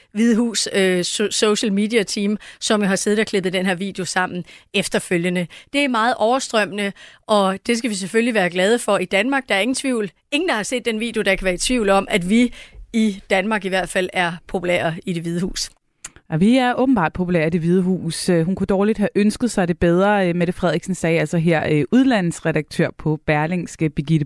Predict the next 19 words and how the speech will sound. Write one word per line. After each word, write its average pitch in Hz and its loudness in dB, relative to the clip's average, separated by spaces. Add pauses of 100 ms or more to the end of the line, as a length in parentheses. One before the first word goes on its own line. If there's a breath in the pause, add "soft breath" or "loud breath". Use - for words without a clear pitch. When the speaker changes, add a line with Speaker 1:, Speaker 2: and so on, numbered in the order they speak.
Speaker 2:
Borup. 156 2 (720 loud breath)
Men 180 2
hvad 196 0 (120)
er 208 2
det 226 -4
så 214 0 (120)
egentlig 190 -4
for - -2
et 196 0 (300)
job, 254 0 (120)
som 143 -2
Mette 151 0
Frederiksen 156 -2
måske 180 0
kan - -2
ende 165 2
med 156 2
at 165 -2
få? - -2